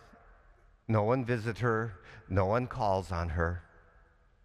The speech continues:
All her friends are either dead or in another nursing home or have moved away.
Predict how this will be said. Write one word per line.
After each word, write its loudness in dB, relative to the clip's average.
All 8
her 4
friends 4
are 4
either 2
dead 4
or 4
in 4
another 2
nursing 0
home 2
or 2
have 2
moved 0
away. 4